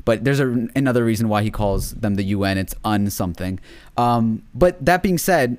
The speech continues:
uh, you know, she's going through insecurities and stuff. She doesn't fully know who she is right now. And that's a story that a lot of people can relate to. Uh, whether it makes sense to you or not, it's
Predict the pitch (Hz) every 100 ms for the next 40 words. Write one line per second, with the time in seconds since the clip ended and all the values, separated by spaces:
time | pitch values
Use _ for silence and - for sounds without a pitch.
0 | - 123 123 120 117 - - - 147 135
1 | 131 - 170 - 160 160 185 196 175 147
2 | - 139 135 135 127 131 - 127 - 139
3 | 139 127 117 - 131 127 123 127 120 120
4 | 117 107 120 117 117 - - - 127 143
5 | 165 175 - 165 147 131 123 123 123 143
6 | 127 120 127 123 110 113 120 160 165 -
7 | - - - 117 113 110 110 131 147 147
8 | - - 139 135 123 127 - 131 127 -
9 | 135 120 104 113 131 - 135 139